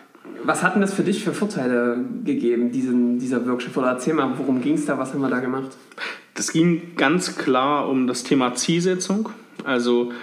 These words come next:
Speaker 2: sowohl Zielsetzung für Tages-, Wochenpläne,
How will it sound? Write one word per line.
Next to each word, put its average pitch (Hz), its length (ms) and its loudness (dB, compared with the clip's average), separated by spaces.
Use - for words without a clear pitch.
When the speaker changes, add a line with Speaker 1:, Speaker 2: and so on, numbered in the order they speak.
Speaker 2:
sowohl 143 480 4
Zielsetzung 147 800 2
für 120 600 4
Tages-, 139 800 2
Wochenpläne, 147 760 2